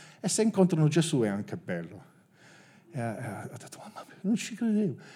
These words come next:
Sì, ha detto, "Poi diamo la decima delle entrate, diamo la decima alla Chiesa, sono milioni e milioni <laughs> di, di euro,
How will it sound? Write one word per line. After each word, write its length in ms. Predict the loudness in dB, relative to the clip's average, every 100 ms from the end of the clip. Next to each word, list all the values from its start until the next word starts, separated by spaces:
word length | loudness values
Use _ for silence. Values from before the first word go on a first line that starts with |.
| -14
Sì, 160 | -2 0
ha 60 |
detto, 200 | 2 2 6
"Poi 180 | 6
diamo 180 | 8 6
la 120 | 6
decima 500 | 8 6 6 2 0
delle 160 | 2 2
entrate, 360 | 2 2 0 0
diamo 220 | 0 0
la 80 | 2
decima 340 | 0 0 -4
alla 140 | -6
Chiesa, 340 | -2 0 0 -2
sono 160 | -2
milioni 460 | -2 0 2 2 2
e 40 |
milioni 380 | 2 4 6 6
<laughs> 0 |
di, 260 | 2 2 2
di 300 | 2 2 -2
euro, 340 | -2 -4 -4